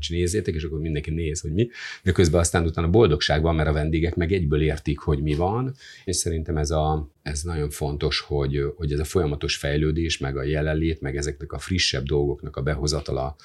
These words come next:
a rendszerbe, ez a többieknek is, én azt hiszem, hogy ez viszi előre, mert akkor mindig lehet mit újabb és újabb dolgokkal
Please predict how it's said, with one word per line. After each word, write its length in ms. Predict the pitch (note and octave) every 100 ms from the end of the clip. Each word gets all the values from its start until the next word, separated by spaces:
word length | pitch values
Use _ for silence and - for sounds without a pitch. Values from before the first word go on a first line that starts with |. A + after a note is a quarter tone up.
| - - -
a 100 | -
rendszerbe, 800 | C#2+ C#2+ D#2 - C2 F2+ G2 G2 E2
ez 220 | D#2 D#2+
a 380 | D#2 D#2 D2+ D2
többieknek 540 | D2+ D2 D2 - D2
is, 140 | D2+ -
én 160 | D2
azt 180 | C2+ -
hiszem, 380 | C#2+ - D2 D2
hogy 320 | C#2+ C#2+ D2 D2
ez 240 | C#2 C2+
viszi 280 | C#2+ - D#2
előre, 320 | D2+ D2 D2
mert 180 | C#2 C#2+
akkor 240 | C#2 D#2
mindig 320 | C#2+ B1 B1+
lehet 460 | C2+ C2 C2 C2+ -
mit 260 | E2 C#2+ -
újabb 400 | D#2+ D2 C2+ B1
és 180 | C#2 -
újabb 260 | D2+ D2 B1
dolgokkal 720 | C2+ B1 C2+ - C#2 C2+